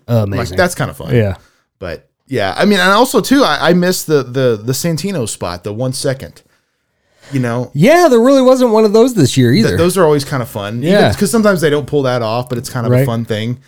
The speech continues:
Speaker 1: Yeah.
Speaker 2: Or, like, the Bushwhacker Luke,
Speaker 1: Yep.
Speaker 2: like, and right back out, keeps marching, you know?
Speaker 1: Yep.
Speaker 2: It's funny, so.
Speaker 1: Yeah.
Speaker 2: But, uh, to kinda wrap up the wrestling, um, Forbidden Door, man, like, that's, I, I know they never announced that, but that was kinda heavily speculated. That was just such a letdown to me.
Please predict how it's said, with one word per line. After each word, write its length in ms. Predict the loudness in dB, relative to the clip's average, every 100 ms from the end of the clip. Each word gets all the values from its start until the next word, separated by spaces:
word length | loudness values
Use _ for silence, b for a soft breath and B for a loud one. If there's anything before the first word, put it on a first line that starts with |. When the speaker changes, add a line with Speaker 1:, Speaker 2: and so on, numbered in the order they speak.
| b
Speaker 1:
Yeah. 220 | -2 2
Speaker 2:
Or, 80 | 2
like, 140 | 2
the 80 | -2
Bushwhacker 500 | -6 -4 -4 -4 -6
Luke, 340 | -6 -8 -10 -14 -2
Speaker 1:
Yep. 100 | -2 -2
Speaker 2:
like, 100 | -8 _ _ _ _
and 360 | -4 -2 -2 -2
right 160 | -2
back 200 | -2 -4
out, 220 | -6 -10 -8
keeps 240 | -10 -8
marching, 400 | -10 -8 -8 -8
you 80 | -4
know? 120 | 0
Speaker 1:
Yep. 100 | 0 -2
Speaker 2:
It's 180 | -12 -10
funny, 340 | -10 -10 -12
so. 280 | -12 -12 -12 -8
Speaker 1:
Yeah. 180 | -8 -8 _ _ _ _
Speaker 2:
But, 160 | -4 -2
uh, 80 | -2
to 100 | 0
kinda 140 | 2
wrap 180 | 2 0
up 100 | -4
the 80 | -2
wrestling, 440 | -2 -2 -8 -4
um, 380 | -2 -2 -6 -14 -8
Forbidden 340 | 0 2 2
Door, 220 | 2 2
man, 320 | 0 -4 -6
like, 200 | -8 -8
that's, 520 | -2 -2 -2 -8 -14 _ -18
I, 460 | -18 _ _ -2
I 20 |
know 140 | 2 2
they 120 | 2
never 220 | 0 -2
announced 380 | -4 -6 -8 -4
that, 140 | -4
but 80 | -2
that 60 | -4
was 100 | -6
kinda 140 | -10 -10
heavily 240 | -8 -10
speculated. 580 | -10 -12 -10 -8 -6 -6
That 160 | -4
was 140 | -4 -6
just 120 | -6
such 140 | -6
a 40 | -6
letdown 360 | -8 -8 -12
to 80 | -14
me. 200 | -20 -20